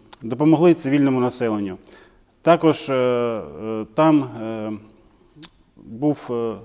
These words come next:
нульовий блокпост Березове. Е, тут також була черга з цієї сторони в напрямок Маріуполя. І люди також стояли в чергі, і, е,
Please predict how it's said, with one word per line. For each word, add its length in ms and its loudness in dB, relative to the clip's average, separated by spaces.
нульовий 360 2
блокпост 760 -2
Березове. 680 2
Е, 440 -6
тут 180 -8
також 340 0
була 180 4
черга 320 0
з 100 -10
цієї 300 0
сторони 460 4
в 60 -4
напрямок 480 0
Маріуполя. 600 0
І 460 0
люди 260 6
також 240 0
стояли 320 2
в 60 -6
чергі, 360 0
і, 400 -4
е, 120 -6